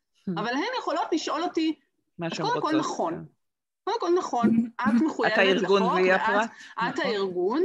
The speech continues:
Speaker 2: ואת המבוגר האחראי בסיטואציה,
Speaker 1: <laughs>
Speaker 2: ותשמחי שכך, אנחנו המוחלשות ואת המחוזקת,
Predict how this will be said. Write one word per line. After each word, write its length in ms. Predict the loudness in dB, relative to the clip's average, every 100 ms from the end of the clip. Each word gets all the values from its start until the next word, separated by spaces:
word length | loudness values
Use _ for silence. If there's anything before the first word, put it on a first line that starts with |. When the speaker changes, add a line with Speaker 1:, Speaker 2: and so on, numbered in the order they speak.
| 0
Speaker 2:
ואת 260 | -2 -4 -4
המבוגר 420 | -6 -6 -6 -4
האחראי 720 | -4 -4 -6 -6 -2 -2 -2 -6
בסיטואציה, 1000 | -10 -6 -6 -4 0 0 -2 -8 -6 -2
Speaker 1:
<laughs> 120 | -2 -2
Speaker 2:
ותשמחי 500 | -8 -8 -8 -6 -6
שכך, 460 | -6 -6 -6 -4 -4
אנחנו 340 | -6 -4 -4
המוחלשות 680 | -4 -6 -12 -8 -6 -6 -6
ואת 240 | -8 -8
המחוזקת, 800 | -14 -18 _ -12 -8 -6 -4 -6